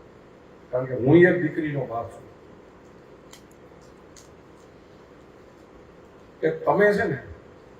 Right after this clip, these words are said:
ચાંદ જેવી ન થતી કે તમારી ઉપર દુનિયાના લુખ્ખા ઘૂરી ઘૂરીને જોઈ શકે. આપણે આપણા બાપનું નામ રોશન કરવા માટે સૂરજ જેવું રહેવાનું.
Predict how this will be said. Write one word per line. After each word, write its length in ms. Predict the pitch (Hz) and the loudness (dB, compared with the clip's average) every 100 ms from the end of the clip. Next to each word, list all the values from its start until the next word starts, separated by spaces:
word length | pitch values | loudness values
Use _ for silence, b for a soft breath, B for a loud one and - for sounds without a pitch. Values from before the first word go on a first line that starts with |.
| - - | -20 -4
ચાંદ 380 | 156 175 202 208 | 2 2 4 4
જેવી 280 | 202 202 196 | 4 2 0
ન 120 | 170 | -4
થતી 340 | - - - - - - - - - - - - - - - | -6 -12 -16 -20 -20 -20 -20 -20 -20 -20 -20 -20 -20 -20 -10
કે 80 | 131 | -8
તમારી 440 | - 151 165 165 | -6 0 2 2
ઉપર 260 | 165 165 151 | 2 0 0
દુનિયાના 540 | 139 156 160 156 151 | -2 -2 -4 -4 -6
લુખ્ખા 560 | 120 139 - 147 151 160 - - - - - - - - - | -6 -8 -4 0 2 0 -4 -14 -20 -20 -20 -20 -20 -20 -8
ઘૂરી 240 | - 151 151 | 4 4 4
ઘૂરીને 380 | 139 147 139 104 | 2 0 0 -4
જોઈ 260 | 117 120 | -6 -4
શકે. 240 | 101 92 - - - - - - - - - - - - - - | -6 -8 -12 -18 -20 -20 -20 -20 -20 -20 -20 -20 -20 -20 -16 -4
આપણે 440 | - - 175 180 185 202 196 - - - | -4 2 4 4 2 -2 -4 -14 -20 -4
આપણા 300 | 135 143 160 | -2 2 2
બાપનું 600 | 143 127 143 120 156 156 | 2 2 2 4 2 2
નામ 300 | 139 143 147 | -2 -2 -2
રોશન 360 | 131 139 - 143 | -2 -2 -4 -10
કરવા 380 | 147 143 143 143 | -10 -10 -8 -4
માટે 400 | 143 156 123 - - - - - - - - | -4 -4 -6 -10 -14 -20 -20 -20 -20 -20 -20
સૂરજ 540 | - 156 180 175 160 | -4 2 4 6 4
જેવું 280 | 143 131 120 | 2 0 -2
રહેવાનું. 380 | 110 104 95 | -6 -10 -12